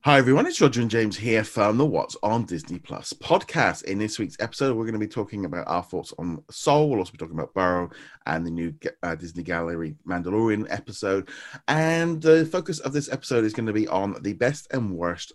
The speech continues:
of Disney Plus in twenty twenty. Um, so before we get into all of that, just want to do a big shout out to all of our supporters on Patreon and also on YouTube. So, uh, members of the Gold membership and above include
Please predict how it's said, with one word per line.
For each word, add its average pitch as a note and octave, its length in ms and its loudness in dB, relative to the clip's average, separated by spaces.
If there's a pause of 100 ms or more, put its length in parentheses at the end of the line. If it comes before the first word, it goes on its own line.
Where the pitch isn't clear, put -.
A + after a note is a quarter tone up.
of D#2+ 380 -4 (160)
Disney F#2 260 -8
Plus F#2 400 -4 (300)
in A#2 160 -4
twenty C2 540 -12
twenty. B2+ 680 -2 (540)
Um, G#2+ 320 2
so A2+ 280 2
before B2 220 0
we F3 80 2
get D#3 140 4
into C3+ 100 2
all C#3 60 2
of C3+ 80 2
that, D#3+ 140 2
just D3 140 -6
want C#3+ 120 -2
to C3 160 2
do - 40 -6
a A2+ 40 -10
big A#2 240 -4
shout - 240 -6
out A2+ 140 -2
to A2 120 -6
all C3+ 240 0
of D3+ 80 0
our A2+ 460 -2 (160)
supporters A#2 500 -6
on F3+ 280 -2
Patreon G2 540 -6
and F#2+ 120 -8
also G2 380 -6
on E2 260 -8
YouTube. A#2+ 500 -4 (560)
So, A2 240 0
uh, F#2+ 240 0
members B2 400 0
of F#2 220 -4
the G2+ 60 -6
Gold G#2+ 380 0
membership F#2+ 680 -6
and F2 160 -4
above C3 360 4
include A2 600 0